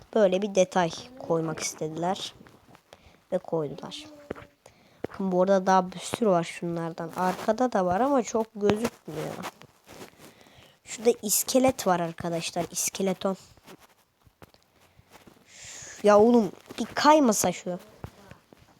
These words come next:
Var ya. Bakın şurada. Hani iskelet olur ya şöyle çizeyim. Ya şöyle hiç iyi olmadı. Böyle bir şey bak.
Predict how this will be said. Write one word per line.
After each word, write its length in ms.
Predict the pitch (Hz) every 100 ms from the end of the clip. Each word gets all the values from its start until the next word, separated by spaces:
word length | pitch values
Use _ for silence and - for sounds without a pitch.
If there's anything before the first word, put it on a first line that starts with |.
| - -
Var 200 | 220 226
ya. 320 | 185 170 175 - - _ _ - _ _ _ _ - _ 233 240 247 269 294 285 269 - 240 240 240 247 _ - - _ _ _ _ -
Bakın 240 | 185 - 180
şurada. 800 | - - - 220 190 180 175 196 - - - - _ - - - - - - -
Hani 440 | - - 202 202 180 - -
iskelet 520 | 208 - - 202 202
olur 200 | 202 202
ya 100 | 185
şöyle 340 | 170 - 180 175
çizeyim. 460 | - 196 175 170 170 - - - 165
Ya 380 | 147 151 160 175
şöyle 280 | - 175 160
hiç 380 | 180 - 190 -
iyi 200 | 180 170
olmadı. 520 | 170 170 165 - 185 - _ _ _ _ _ _ - 302 285 262 - - - - - - - 277 302 294 269 262 285 - - - - - _ _ - - - - _ - - 202
Böyle 300 | 240 226 196
bir 60 | 220
şey 260 | - 190
bak. 260 | 175 160